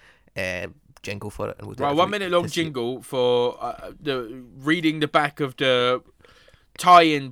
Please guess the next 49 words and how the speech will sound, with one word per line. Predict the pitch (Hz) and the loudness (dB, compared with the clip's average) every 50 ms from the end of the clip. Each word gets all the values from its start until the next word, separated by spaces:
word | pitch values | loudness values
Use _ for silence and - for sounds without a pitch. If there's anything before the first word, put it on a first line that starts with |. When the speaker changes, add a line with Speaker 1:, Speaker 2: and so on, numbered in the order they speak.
| _ | _
Speaker 2:
bread | - 151 147 147 143 139 - - - - _ _ - - _ _ _ - | -4 -2 0 2 0 0 -2 -10 -18 -18 _ _ -20 -20 _ _ _ -4
releases, | 135 139 131 127 117 107 - - 113 123 139 - - - _ _ - - _ _ - | -4 0 0 0 -2 -2 -6 -10 -10 -10 -10 -10 -14 -16 _ _ -20 -20 _ _ -4
and | 139 143 143 | -4 -2 -2
then | 143 135 135 131 127 131 131 - _ _ _ _ _ _ _ _ _ _ - | -2 -2 -2 -4 -6 -10 -16 -18 _ _ _ _ _ _ _ _ _ _ 0
every | 180 202 190 170 196 202 185 | 0 0 0 0 -4 -6 -6
week | 160 165 165 131 127 139 143 - - - - | -2 -2 0 0 0 -4 -8 -14 -20 -20 -4
there | - 143 143 | -2 -2 -2
won't | 135 139 165 170 170 143 | 2 4 2 2 2 2
be | 139 139 123 | -4 -2 -2
any, | 117 113 110 113 127 139 - | -2 -2 -4 -6 -8 -8 -8
and | - 131 127 | -10 -8 -6
yet | 123 120 104 | -6 -6 -4
you'll | 123 127 | -6 -8
still | - - - 147 135 | -10 -6 -8 -8 -6
do | 123 131 | -6 -8
the | 123 120 | -10 -10
jingle. | 117 - 131 123 117 113 - - - - | -10 -8 -10 -10 -4 -2 -2 -2 -2 2
No, | - 220 | 6 8
that'd | 226 262 254 226 | 10 10 10 10
be | 208 180 | 8 4
a | - | 0
stupid | - - 262 254 190 202 165 | 2 0 0 0 0 -2 -8
thing | 156 135 | -8 -8
to | 135 143 | -8 -8
do. | 127 123 107 107 - | -6 -6 -6 -6 2
Why | 151 185 185 | 4 4 4
would | 175 165 | 4 2
you | 185 175 | -2 -2
ever | 160 151 | -2 -2
do | 147 151 | -4 -6
Speaker 1:
Yeah. | 147 | -4
Speaker 2:
something | - 147 147 131 | -4 -4 -4 -2
like | 127 127 113 | -4 -4 -2
that? | 120 110 101 - - _ _ - - - - - - - - - - | -4 -6 -6 -8 -18 _ _ -20 -12 -10 -10 -10 -10 -14 -18 -14 -6
Speaker 1:
Right. | 120 117 104 95 - - _ _ - - - - _ | -4 -4 -4 -4 -6 -10 _ _ -20 -20 -20 -20 _
So | - - 131 | -2 2 4
this | 143 160 185 | 4 6 4
is | 170 147 | 4 4
what | 143 147 139 | 4 4 4
it | 131 117 107 | 2 0 -2
does | 92 113 120 123 135 139 | -2 0 0 0 0 -2
say | 135 - - - 113 104 104 101 101 104 107 - _ _ - - | -4 -6 -4 -4 -4 -4 -2 -4 -4 -6 -8 -16 _ _ -8 -6
on | 110 107 | -6 -6
the | 107 101 | -6 -6
back | - 107 104 107 - - | -4 -4 -4 -4 -6 -6
of | 117 104 | -6 -6
the | 104 104 | -6 -6
Supreme's | - - 101 - - 107 107 110 107 98 | -8 -10 -12 -10 -8 -8 -6 -6 -8 -10
bread. | - - - 95 95 98 107 104 107 - | -12 -14 -14 -12 -10 -10 -10 -10 -12 -18